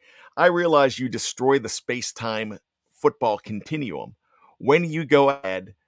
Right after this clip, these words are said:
and you make one pick, one change. Everybody talks about, "Hey, how many Super Bowls would have they had under Dan Marino if they would have went with Dan Marino over Gabe Rivera?" Yeah,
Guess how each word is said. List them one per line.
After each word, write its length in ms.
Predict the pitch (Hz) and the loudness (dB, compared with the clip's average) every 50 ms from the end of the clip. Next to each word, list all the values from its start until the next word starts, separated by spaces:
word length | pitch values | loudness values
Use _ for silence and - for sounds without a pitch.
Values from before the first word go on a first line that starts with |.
| _ _ _ _ _ _ _ _ - | _ _ _ _ _ _ _ _ -8
and 400 | 123 120 120 117 117 110 101 - _ | -6 -4 -4 -2 -4 -6 -8 -12 _
you 200 | - 131 127 120 | -14 -12 -10 -8
make 240 | 123 120 107 101 - | -6 -8 -8 -10 -10
one 280 | - 92 95 95 92 92 | -12 -12 -12 -12 -14 -14
pick, 220 | 95 - - _ _ _ _ _ _ _ _ _ _ _ _ _ _ _ _ _ _ _ | -16 -18 -18 _ _ _ _ _ _ _ _ _ _ _ _ _ _ _ _ _ _ _
one 240 | - - 123 143 147 | -10 -6 -4 -4 -4
change. 480 | - - - - - _ _ - - _ _ _ _ _ _ _ _ _ _ _ _ _ _ _ _ _ _ _ _ _ _ _ _ _ | -4 -6 -8 -10 -12 _ _ -20 -20 _ _ _ _ _ _ _ _ _ _ _ _ _ _ _ _ _ _ _ _ _ _ _ _ _
Everybody 360 | - - 151 165 151 151 135 | -2 0 2 2 2 2 0
talks 240 | 113 127 131 131 - | 2 0 0 0 0
about, 240 | 117 117 101 82 - | -2 -4 -4 -4 -4
"Hey, 300 | 120 131 127 101 73 - _ _ _ _ - | -6 -6 -6 -6 -8 -12 _ _ _ _ -18
how 200 | - - 117 131 | -14 -10 -8 -8
many 140 | 139 139 127 | -8 -8 -8
Super 300 | - - 135 123 117 107 | -8 -8 -8 -8 -6 -6
Bowls 260 | 107 110 101 87 85 | -6 -6 -8 -10 -12
would 160 | 82 107 98 | -12 -12 -12
have 100 | 101 87 | -10 -8
they 140 | 98 95 85 | -10 -10 -10
had 320 | 92 101 95 92 92 92 - _ - | -8 -8 -8 -8 -8 -10 -12 _ -14
under 200 | 92 92 90 92 | -12 -12 -12 -12
Dan 260 | 95 95 92 101 110 | -10 -10 -10 -10 -10
Marino 580 | 113 - - 143 170 185 - - - - _ _ _ _ _ _ _ _ _ _ - | -12 -14 -12 -12 -10 -10 -10 -12 -14 -18 _ _ _ _ _ _ _ _ _ _ -16
if 140 | - - | -12 -8
they 100 | - 127 | -6 -4
would 160 | 113 107 117 123 | -4 -2 -2 -4
have 80 | 117 | -4
went 220 | 101 92 85 90 - | -4 -6 -6 -6 -4
with 160 | 147 123 95 | -6 -4 -2
Dan 220 | 95 90 110 120 | -2 -2 -2 -2
Marino 340 | 131 139 123 101 98 123 139 | -2 -2 -2 -2 -2 -2 -2
over 240 | 127 110 107 110 131 | -2 -2 -4 -6 -6
Gabe 240 | - 76 71 76 - | -8 -10 -12 -10 -10
Rivera?" 400 | 117 117 139 156 156 - - - _ _ _ _ _ _ _ _ _ _ _ _ _ _ _ _ _ - | -10 -8 -6 -8 -8 -8 -12 -14 _ _ _ _ _ _ _ _ _ _ _ _ _ _ _ _ _ -10
Yeah, 440 | - 104 135 180 180 151 156 170 | -4 0 2 2 2 2 0 -4